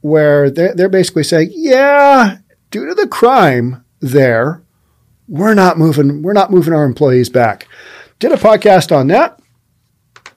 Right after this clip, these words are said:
<laughs> And somebody said in a comment, I'm gonna start reading some of these 'cause they're, they're pretty funny.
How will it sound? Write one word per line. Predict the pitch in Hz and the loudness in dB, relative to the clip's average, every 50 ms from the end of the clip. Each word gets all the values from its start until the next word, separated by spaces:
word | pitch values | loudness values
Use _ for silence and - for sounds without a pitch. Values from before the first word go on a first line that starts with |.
| _ _ _ - | _ _ _ -8
<laughs> | - - - - - | -4 -4 -4 -2 0
And | 196 196 196 - | -2 -2 0 0
somebody | - 233 220 220 254 247 233 | -2 -2 0 0 0 -2 -2
said | - - 220 214 190 | -2 0 2 4 4
in | 170 190 190 | 4 2 2
a | 165 | -2
comment, | 147 - 165 165 160 160 160 156 156 165 156 160 | -2 0 2 2 2 2 2 2 0 0 -2 -4
I'm | 170 185 | -4 -2
gonna | 208 202 180 | -2 -2 -2
start | - - 180 165 156 | 0 -2 -2 -2 0
reading | 147 147 139 135 | -2 -4 -4 -4
some | - 143 | -4 -4
of | 135 131 | -2 -2
these | 131 131 123 | -2 -4 -4
'cause | - 165 143 | -6 -10 -8
they're, | 160 202 180 151 _ | -6 -8 -8 -8 _
they're | 302 214 208 | -8 -6 -6
pretty | - - 165 139 127 | -4 -2 -2 -2 -2
funny. | - 127 117 107 107 | -4 -6 -8 -8 -10